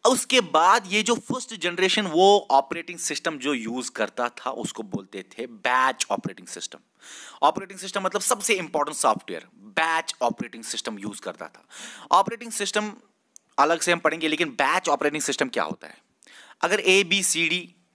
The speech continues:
ई, एफ काम दिया गया है कंप्यूटर को, तो बैच में ये कंप्यूटर इसको प्रोसेस करेगा, ये ऑपरेटिंग सिस्टम। बैच ऑपरेटिंग सिस्टम, वो क्या करेगा?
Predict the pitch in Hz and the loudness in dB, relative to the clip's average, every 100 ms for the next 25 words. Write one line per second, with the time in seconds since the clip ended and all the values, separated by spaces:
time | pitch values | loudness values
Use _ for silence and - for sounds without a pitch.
0 | _ _ _ _ _ _ - 156 170 156 | _ _ _ _ _ _ -6 -2 2 2
1 | - - _ _ 123 139 156 127 127 117 | 0 -12 _ _ 2 4 2 2 2 4
2 | 120 131 104 98 107 110 107 - _ _ | 0 -2 -6 -10 -10 -10 -10 -12 _ _
3 | _ _ _ _ - - - - - - | _ _ _ _ -18 -18 -20 -20 -8 -4
4 | 196 135 165 185 240 262 - 190 190 214 | -2 0 0 2 2 2 -2 -2 2 2
5 | 220 - - 151 202 - 151 151 175 170 | 2 -2 -2 0 0 2 0 0 -6 -4
6 | 190 160 180 175 - 98 - 127 120 120 | -4 -4 -4 -2 -2 -2 -6 -4 -2 0
7 | 131 127 117 101 110 110 113 110 - 120 | 0 0 0 0 -2 -6 -6 -8 -8 -10
8 | _ _ - 104 131 - _ - 117 117 | _ _ -6 0 0 -2 _ -2 0 0
9 | 107 110 113 113 160 185 170 160 | -2 -6 -8 -2 0 2 2 0